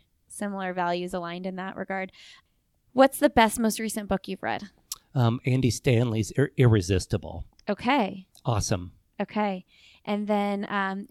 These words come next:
Speaker 1: who's someone fun, motivating, or inspiring you'd love to have coffee, tea, or cocktail with?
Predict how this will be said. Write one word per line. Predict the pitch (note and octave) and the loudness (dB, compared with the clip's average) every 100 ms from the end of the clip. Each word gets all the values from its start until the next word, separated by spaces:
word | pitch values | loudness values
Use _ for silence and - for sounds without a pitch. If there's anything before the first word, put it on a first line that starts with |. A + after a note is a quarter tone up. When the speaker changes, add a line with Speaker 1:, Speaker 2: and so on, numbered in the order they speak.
| G3+ | -2
Speaker 1:
who's | A#3+ A#3+ | 0 0
someone | - A3+ A3+ G#3+ | -2 -2 -2 -4
fun, | G3+ - G#3 G3+ | -6 -6 -6 -4
motivating, | G3 G3 F#3 F#3+ F#3+ - - _ | -4 -4 -6 -8 -8 -12 -20 _
or | G3 G3 | -4 -4
inspiring | F#3+ - - F#3 F3+ F3+ | -6 -10 -8 -6 -8 -10
you'd | F#3 F#3+ | -12 -8
love | F#3+ F3 | -8 -6
to | G3+ | -8
have | F3 F#3 E3+ | -6 -8 -10
coffee, | - G3 F3+ G#3 G3 | -10 -8 -8 -10 -12
tea, | - G3 F#3 | -12 -10 -10
or | - - | -10 -10
cocktail | - - - - - | -14 -20 -18 -14 -12
with? | - G3 | -10 -12